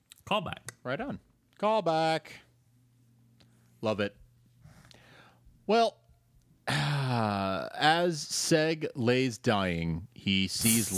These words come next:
Speaker 2: Lyta coming to save him.
Speaker 1: It's the name of his novel.
Speaker 2: Uh-huh.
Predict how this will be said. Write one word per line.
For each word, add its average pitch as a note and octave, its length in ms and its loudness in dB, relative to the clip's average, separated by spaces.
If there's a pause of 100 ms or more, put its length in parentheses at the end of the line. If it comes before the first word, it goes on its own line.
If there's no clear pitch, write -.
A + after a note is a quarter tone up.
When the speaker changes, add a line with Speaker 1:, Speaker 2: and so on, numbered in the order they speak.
Speaker 2:
Lyta - 1080 0 (460)
coming A2 300 2
to G#2 80 0
save F2+ 360 -2
him. E2 100 -4
Speaker 1:
It's D#2+ 100 -6
the G#2 80 -2
name F#2+ 220 -2
of E2+ 100 -6
his F2 180 -8
novel. E2+ 400 -8 (800)
Speaker 2:
Uh-huh. A2+ 460 2